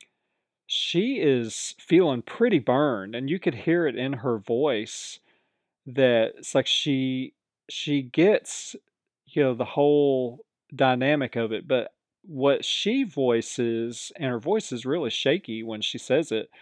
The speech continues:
that she feels burned by Kai because of unnecessary lies that he was telling her in the house, that she said that there was just some lies that he told her that just really served no purpose for,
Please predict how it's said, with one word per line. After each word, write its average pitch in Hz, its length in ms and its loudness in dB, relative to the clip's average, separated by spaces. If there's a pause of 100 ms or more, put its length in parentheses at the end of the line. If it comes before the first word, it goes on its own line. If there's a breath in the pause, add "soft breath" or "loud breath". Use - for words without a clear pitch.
(360 soft breath)
that 131 120 0
she 208 360 -2
feels 123 600 0
burned 127 600 0
by 110 220 0
Kai 131 760 -2
because 127 340 -2
of 123 160 -2
unnecessary 131 1040 -2
lies 117 520 -2
that 131 160 -6
he 143 160 0
was 117 200 -10
telling 113 420 -4
her 120 420 -4 (500 soft breath)
in 127 140 0
the 113 80 -2
house, 113 420 -2
that - 200 -12
she - 160 -4
said 127 280 -2
that 123 160 -6
there 135 120 0
was 131 120 -4
just - 220 -6
some 131 180 -4
lies 123 360 0
that 123 120 -6
he 131 160 -10
told 151 400 0
her 117 380 -2
that 120 320 2 (380 soft breath)
just - 260 -4
really 139 400 4
served 127 520 -2 (120)
no 123 280 0
purpose - 760 -4 (140)
for, 117 580 0